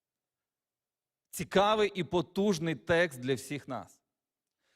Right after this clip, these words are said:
Тут показана певна послідовність. Коли ми читаємо цей текст, то, звичайно, перш за все думаємо про те, як чудово жити за Ісусом.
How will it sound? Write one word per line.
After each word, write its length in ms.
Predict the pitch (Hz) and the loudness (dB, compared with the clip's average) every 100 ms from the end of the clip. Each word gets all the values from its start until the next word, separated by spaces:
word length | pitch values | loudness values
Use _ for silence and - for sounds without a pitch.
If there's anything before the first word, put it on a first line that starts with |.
| _ _ | _ _
Тут 420 | 226 254 - - | -2 -2 -2 -4
показана 680 | 190 175 214 226 190 202 185 | -2 2 4 4 2 0 0
певна 540 | - 214 226 202 196 | 2 2 2 2 0
послідовність. 1400 | 180 - 202 196 170 180 127 180 165 131 147 127 - - - _ _ _ _ _ _ _ _ _ _ _ _ _ _ _ _ _ | 0 0 0 0 -4 -6 0 2 2 0 -4 -4 -8 -20 -20 _ _ _ _ _ _ _ _ _ _ _ _ _ _ _ _ _
Коли 200 | 190 247 | 0 2
ми 120 | 254 | 2
читаємо 460 | - - 240 247 226 | 0 0 0 0 -2
цей 200 | - 190 | -2 -4
текст, 500 | 190 233 233 - - | 0 0 0 -4 -4
то, 200 | 190 185 | 0 0
звичайно, 540 | 135 180 220 240 214 | 0 -2 0 0 0
перш 300 | - 226 240 | -2 0 0
за 140 | 165 196 | 0 -2
все 300 | - 233 226 | 0 0 0
думаємо 580 | 147 240 214 196 185 180 | 0 -2 0 0 0 -2
про 220 | 180 180 | 0 0
те, 280 | - 233 226 | 2 4 4
як 380 | 175 233 240 | 4 2 2
чудово 580 | - 202 196 240 226 214 | -2 -2 4 4 4 2
жити 440 | 151 147 233 233 208 | 2 2 0 0 -2
за 160 | 180 | 0
Ісусом. 640 | 202 - 208 208 139 117 | 0 -2 -2 -2 -2 -4